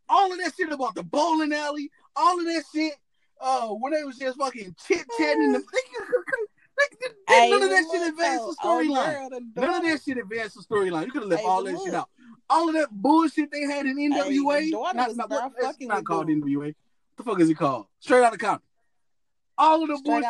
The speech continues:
Speaker 2: Outta
Speaker 1: that they had
Speaker 2: Compton.
Speaker 1: in Straight Outta Compton that coulda been fucking cut out. Man, no, no, no movie ever needs to be more than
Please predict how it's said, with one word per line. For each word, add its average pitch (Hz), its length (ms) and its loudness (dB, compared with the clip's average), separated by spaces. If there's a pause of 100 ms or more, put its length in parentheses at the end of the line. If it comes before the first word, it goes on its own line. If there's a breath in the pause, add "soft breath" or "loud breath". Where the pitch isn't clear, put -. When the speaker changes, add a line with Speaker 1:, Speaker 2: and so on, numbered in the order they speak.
(100)
Speaker 2:
Outta 277 40 -12
Speaker 1:
that 262 100 -12
they 262 140 -2
had 269 100 -8
Speaker 2:
Compton. 269 120 -4
Speaker 1:
in 269 80 -8
Straight 247 200 -8
Outta 226 200 -4
Compton 262 360 -4
that 247 120 -8
coulda 262 180 -6
been 247 140 -4
fucking 247 280 -6
cut 247 180 0
out. 247 240 4 (440)
Man, 523 520 -8
no, - 260 2 (160)
no, 170 480 -6
no 262 340 2
movie 240 460 -2 (600)
ever 247 420 0 (120)
needs 214 240 -10
to 226 100 -12
be 220 100 -10
more 220 260 2
than 175 220 -2